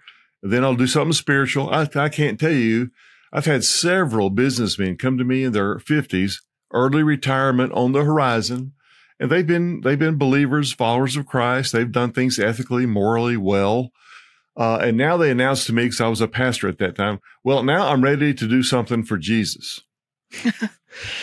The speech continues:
because I've got early retirement coming." And I understand it. I know where we get those ideas,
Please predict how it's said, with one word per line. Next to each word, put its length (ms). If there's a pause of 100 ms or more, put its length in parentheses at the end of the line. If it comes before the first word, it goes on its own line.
(380)
because 280
I've 100
got 220
early 300
retirement 640
coming." 320 (800)
And 260
I 120
understand 540
it. 60
I 100
know 160
where 180
we 120
get 200
those 280
ideas, 580